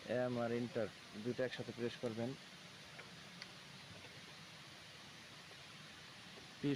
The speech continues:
সত্তর আসছে, এখানে, এ, প্লাস মাইনাস, মাইনাসের মাধ্যমে আটষট্টি, সিক্সটি এইট আসতে হবে, তারপরে এন্টার দিতে হবে।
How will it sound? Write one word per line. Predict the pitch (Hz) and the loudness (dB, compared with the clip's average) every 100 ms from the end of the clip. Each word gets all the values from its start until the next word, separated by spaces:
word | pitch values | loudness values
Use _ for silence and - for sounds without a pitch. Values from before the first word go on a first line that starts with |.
| - | 8
সত্তর | 139 - 139 | 4 6 6
আসছে, | 127 - 110 - - 113 | 6 4 4 2 0 0
এখানে, | 123 117 143 170 - - - - - - - - - - - - - - - 98 | 4 6 6 4 -2 -10 -12 -12 -12 -12 -12 -12 -12 -12 -10 -10 -10 -10 -4 2
এ, | 110 110 107 - | 6 6 4 4
প্লাস | 123 120 - 120 | 4 4 2 2
মাইনাস, | 123 117 110 113 | 4 4 4 4
মাইনাসের | 120 123 120 120 | 4 4 4 2
মাধ্যমে | 113 117 131 - - | 4 4 2 2 0
আটষট্টি, | 135 - 131 - 98 - - - - | 0 2 0 2 0 0 -4 -8 0
সিক্সটি | 135 - - 135 - | 0 0 2 4 6
এইট | 123 110 - - 113 | 6 6 -2 0 2
আসতে | 117 - 104 | 2 0 0
হবে, | 101 117 131 | 4 2 4
তারপরে | 110 107 113 113 | 2 2 2 4
এন্টার | 120 123 117 | 4 4 4
দিতে | 113 110 | 2 2
হবে। | 107 | 2